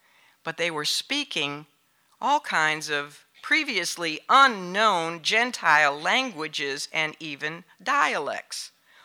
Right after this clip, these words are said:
All Jerusalem knew about that amazing miracle on Pentecost.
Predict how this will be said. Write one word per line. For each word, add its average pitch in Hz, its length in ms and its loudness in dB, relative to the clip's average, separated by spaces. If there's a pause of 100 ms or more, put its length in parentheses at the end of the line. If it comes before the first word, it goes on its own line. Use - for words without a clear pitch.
(140)
All 381 220 6
Jerusalem 381 720 2
knew 151 180 -4
about 135 360 0
that 107 300 -2 (500)
amazing 135 540 -2
miracle 110 480 -8 (220)
on 147 160 -2
Pentecost. - 760 -6